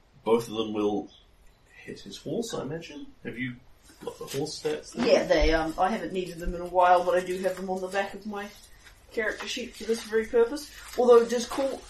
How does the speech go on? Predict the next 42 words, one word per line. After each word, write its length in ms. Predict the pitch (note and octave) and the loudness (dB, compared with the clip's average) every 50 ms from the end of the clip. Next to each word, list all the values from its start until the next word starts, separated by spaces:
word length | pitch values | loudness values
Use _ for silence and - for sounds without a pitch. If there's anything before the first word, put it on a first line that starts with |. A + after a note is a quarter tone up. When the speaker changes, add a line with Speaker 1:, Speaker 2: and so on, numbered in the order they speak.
| - - - - - A3 | -20 -20 -16 -12 -8 -6
Speaker 2:
does 180 | A#3+ B3+ A#3+ | -4 -4 -4
Corwin 360 | - - C#4 C4 C4+ C4+ C#4 D4 | -2 0 2 2 4 2 2 2
have, 200 | D4 B3 A3 - - A3 | 0 0 -2 -4 -6 -4
did 200 | C4+ B3 - - | -4 -4 -4 -4
Corwin 300 | - C4+ C4+ C4+ B3+ C4 | -4 -2 0 0 0 0
finally 340 | - A#3+ A#3+ A#3 A#3 A#3 | 0 2 2 2 2 0
splash 360 | A3+ - - A3+ A3 A3 A3 C4 | -4 -2 2 2 2 4 4 2
out 200 | A#3 G#3 - - | 2 2 0 -2
for 100 | G3 G3+ | -6 -8
war 200 | F#3+ G3+ A3+ B3 C#4 C#4+ | -4 -2 0 0 2 2
horse? 40 | |
Speaker 1:
Yes, 280 | D4 D4+ F4 - - - | 2 2 2 2 0 -4
he 180 | - - F2+ F2+ | -6 -6 -4 -4
is 160 | - - - - - - - - - - - | -4 -4 -6 -8 -12 -14 -16 -18 -18 -16 -12
riding 400 | G2+ G2+ G#2 G2+ G#2 G#2 G2 G2 | -6 -2 0 0 0 0 0 0
a 80 | F#2+ F#2+ | -2 -2
fine, 360 | - - A2+ F#2 F#2 F#2 F#2 | -2 0 0 0 0 -2 -4
heavy 340 | F#2 G2 G2 F#2+ F#2 F2+ E2+ | -6 -6 -6 -6 -6 -6 -8
war 200 | E2+ E2+ F2+ F2 F2 - - | -8 -8 -10 -10 -10 -10 -10
horse 260 | - - - - - - - - - - | -10 -8 -10 -10 -10 -12 -16 -18 -14 -12
that 160 | F#2+ - - - | -12 -12 -8 -4
Kalen 560 | F#2+ F#2 E2+ E2 D#2+ E2 - - - - - | -4 -4 -4 -4 -6 -8 -10 -12 -14 -8 -6
bought. 240 | G2 - - - - - - - - - - | -6 -4 -4 -6 -8 -12 -12 -14 -14 -14 -4
Speaker 2:
Yeah. 240 | - B3 C#4 - - - - - - - - G2 | 2 4 4 4 2 0 -8 -16 -18 -16 -8 -6
Speaker 1:
That, 160 | G#2 - - - | -4 -4 -2 -2
that 100 | B2 D#3 | -2 -2
he 80 | G3+ G3 | 0 0
gave 260 | - A#2 G2+ F#2 - - | 0 0 0 0 0 -4
Kalen 420 | - - B2+ A2+ F#2+ F2+ F2+ F#2 | -4 -2 0 0 0 0 -2 -4
money 280 | F#2+ F#2 F#2 F#2 F#2 G2 | -2 -2 -2 -2 -4 -6
to 100 | - - - | -6 -8 -10
buy 360 | - - - - G2 G2+ G2 | -8 -6 -4 -4 -2 -2 -4
for 280 | - - - - - - | -6 -8 -10 -14 -14 -12
him. 220 | - - - - - | -12 -14 -12 -6 -2
Speaker 2:
Yes, 360 | A#3+ - - - - - - | 0 0 0 0 -2 -8 -10
good. 180 | - D3 - - | -10 -10 -10 -10
I'm 140 | C3+ C#3+ - | -12 -10 -6
glad 220 | E3+ E3 C#3 - | -4 -4 -4 -4
he 80 | A#2 A#2+ | -6 -8
finally 340 | - - D#3+ - C3+ - - | -8 -8 -8 -8 -8 -10 -8
purchased 400 | - D#3+ D3 - - D#3+ - - | -6 -4 -4 -4 -6 -10 -10 -8
one. 180 | G#3 A3+ A3+ | -6 -6 -6